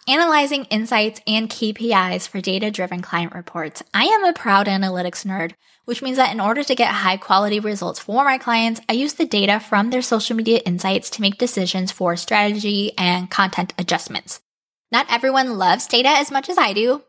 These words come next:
Most social media managers fall on the more creative spectrum, but the fact is, knowing how to utilize insights for clients is a necessary skill.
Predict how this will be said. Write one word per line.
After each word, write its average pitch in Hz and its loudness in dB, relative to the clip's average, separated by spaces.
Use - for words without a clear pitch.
Most 233 4
social 240 2
media 269 -2
managers 190 2
fall 185 0
on 190 -2
the 196 -2
more 170 -6
creative 180 -4
spectrum, 220 0
but 240 -8
the 240 2
fact 247 0
is, 226 4
knowing 214 2
how 277 -2
to 285 4
utilize 208 2
insights 196 -2
for 202 -2
clients 185 -2
is 214 -2
a 220 2
necessary 175 -4
skill. - -6